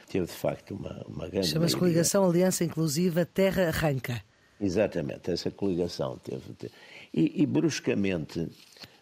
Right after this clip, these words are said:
Speaker 1: eh, sem se perceber exatamente o que é que se passou, o que é que, o que é que, o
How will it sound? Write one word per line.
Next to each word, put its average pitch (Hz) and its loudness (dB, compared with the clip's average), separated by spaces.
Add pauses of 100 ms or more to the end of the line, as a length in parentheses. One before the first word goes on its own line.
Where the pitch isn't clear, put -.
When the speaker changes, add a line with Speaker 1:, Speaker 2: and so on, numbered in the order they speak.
(200)
Speaker 1:
eh, 120 2
sem 127 0
se 107 -2
perceber 101 0
exatamente 85 -2
o 71 -6
que - -4
é 73 -2
que - -14
se - -20
passou, 76 -4
o - -10
que - -10
é - -8
que, - -12 (640)
o 113 -12
que - -6
é - -4
que, - -14
o - -10